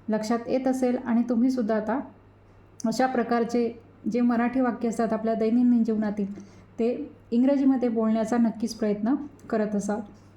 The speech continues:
तर इथे बघा, आता मी इथे फर्स्ट सेंटेन्स लिहिलेले आहे, "मी आज काहीही खाल्लेले नाही."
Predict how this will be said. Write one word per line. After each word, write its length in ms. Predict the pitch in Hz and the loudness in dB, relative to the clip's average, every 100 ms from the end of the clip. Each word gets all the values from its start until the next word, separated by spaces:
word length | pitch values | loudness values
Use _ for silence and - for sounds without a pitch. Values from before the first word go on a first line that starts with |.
| - - - - | -20 -20 -20 -4
तर 80 | 262 | -2
इथे 200 | 254 240 | 0 0
बघा, 220 | 196 202 - - - - | 0 -2 -8 -16 -20 -10
आता 200 | 226 226 | -4 0
मी 140 | 254 269 | 2 2
इथे 160 | 269 269 | 2 -2
फर्स्ट 200 | 269 269 | -2 -2
सेंटेन्स 360 | 254 226 233 226 | 0 0 0 0
लिहिलेले 280 | 220 208 220 | 0 0 0
आहे, 200 | 240 196 - - - - 220 | 0 -2 -4 -16 -20 -8 0
"मी 300 | 254 285 294 | 4 2 2
आज 340 | 240 240 - | -2 -2 -4
काहीही 560 | - 226 214 202 220 277 - - | -4 -2 2 2 2 0 -4 -4
खाल्लेले 520 | 208 202 202 202 285 - - | 0 2 2 2 -2 -4 -4
नाही." 320 | 254 208 185 | 0 2 0